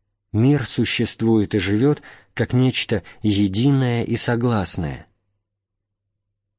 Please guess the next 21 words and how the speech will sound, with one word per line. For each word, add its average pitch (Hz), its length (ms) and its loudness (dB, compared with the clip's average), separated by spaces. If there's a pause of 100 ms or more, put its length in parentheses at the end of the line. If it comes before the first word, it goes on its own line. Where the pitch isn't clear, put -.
(220)
На 113 200 2
тёмной 113 460 2
основе 107 560 0
разлада 101 560 0
и 92 100 -2
хаоса 135 640 -2 (380)
невидимая 120 720 2
сила 131 360 0
выводит 110 520 0 (200)
светлые 107 680 0
нити 117 360 0
всеобщей 113 580 0
жизни — 98 500 -2 (520)
и 117 180 2
слаживает 101 800 0
разрозненные 101 800 2
черты 110 400 -2
Вселенной 113 680 0 (140)
в - 100 -12
стройные 110 580 2
образы. 87 600 -2